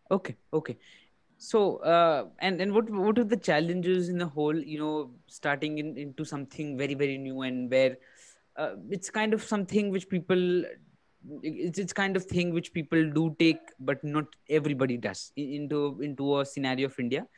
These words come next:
It's not everybody who takes care of, um, their oral health. If I have, I have never go-, been to an,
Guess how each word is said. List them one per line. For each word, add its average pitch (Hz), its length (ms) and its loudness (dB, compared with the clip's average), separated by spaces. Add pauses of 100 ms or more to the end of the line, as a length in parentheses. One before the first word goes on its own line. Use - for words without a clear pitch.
(280)
It's - 140 -8
not 156 100 4
everybody 147 340 2
who 147 100 0
takes 135 260 0
care 139 180 2
of, 135 260 0
um, 127 400 2
their 131 160 6
oral 131 320 2
health. 117 300 -2
If - 220 -6
I 131 60 2
have, 135 220 2
I 131 120 2
have 143 100 2
never 143 180 -2
go-, 135 140 -6
been 131 300 -6
to 143 100 4
an, 131 220 0